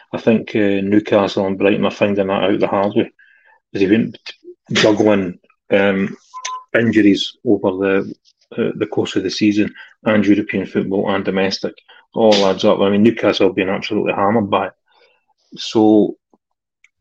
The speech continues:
can they do both? Can they, I mean, I'll be honest, I think Newcastle are probably gonna be going out soon anyway.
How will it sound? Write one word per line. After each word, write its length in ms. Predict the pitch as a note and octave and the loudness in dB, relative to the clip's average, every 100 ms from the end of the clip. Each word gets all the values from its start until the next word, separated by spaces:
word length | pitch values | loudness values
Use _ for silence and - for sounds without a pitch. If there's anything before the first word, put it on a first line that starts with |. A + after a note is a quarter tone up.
| _ _ _ - _ _ _ | _ _ _ -20 _ _ _
can 200 | - B2 | 0 4
they 80 | A#2+ | 6
do 160 | A#2+ A#2 | 6 6
both? 320 | C3 C3 - | 4 2 0
Can 160 | A2+ | 2
they, 120 | A#2 G#2+ | 4 2
I 160 | - | 0
mean, 320 | A2+ A#2 A2+ - - - | 2 2 0 -6 -20 -4
I'll 80 | A#2 | -2
be 140 | A2+ A2 | 4 6
honest, 340 | A2+ A2 - | 6 4 0
I 80 | A2+ | -4
think 220 | - A2 | 0 2
Newcastle 640 | G2+ - G#2 F#2+ - G#2 | 2 0 -2 -2 2 2
are 60 | G2 | 2
probably 420 | - A2+ G2+ G2+ | 0 2 4 4
gonna 220 | G2+ G2+ | 2 -2
be 120 | F#2+ G2 | -2 0
going 180 | G2 | 0
out 160 | G2 G2+ | 0 -4
soon 280 | - G#2+ G2+ | -2 -2 0
anyway. 320 | G#2+ G#2+ | 2 4